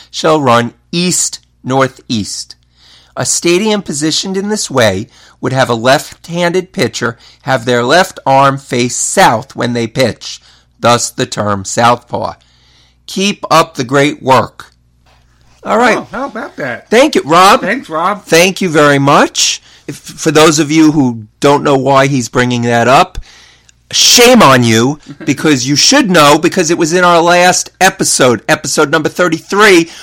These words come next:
Speaker 1: which if you're listening to thirty-four, you should have listened to thirty-three. No, I'm just, I'm just kidding.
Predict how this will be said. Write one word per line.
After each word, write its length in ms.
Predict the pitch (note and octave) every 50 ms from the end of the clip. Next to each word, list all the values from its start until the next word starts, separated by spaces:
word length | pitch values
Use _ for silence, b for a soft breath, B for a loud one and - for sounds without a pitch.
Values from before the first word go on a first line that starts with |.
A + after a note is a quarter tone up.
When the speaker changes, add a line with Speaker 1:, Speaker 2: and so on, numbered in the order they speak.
| B B
Speaker 1:
which 300 | B D#3 F3+ F#3+ F#3 -
if 120 | G3+ F#3 -
you're 120 | G3+ G#3
listening 320 | A#3 B3+ - - A3+ A3 -
to 100 | - G#3+
thirty-four, 600 | - - A#3 A3 G#3+ G#3+ - - B3 B3+ A#3+ A3+ B B B -
you 80 | -
should 180 | - - D#4+ D4+
have 100 | C#4 D4
listened 260 | C#4+ C#4 - B3+ A3
to 40 | E4
thirty-three. 580 | - D4+ C#4+ D4+ D4+ A#3+ - D#4+ D#4 C4+ F3+ - - _ _ _ _ _ _ _ _ _ _ _ _ _ -
No, 140 | C3+ A#2
I'm 120 | A#2 A2+ G#2+
just, 220 | A2 A2+ - - - -
I'm 140 | - C#3+ C#3+
just 180 | C#3+ C#3+ - -
kidding. 280 | - A#2+ G2 A#2+ A2+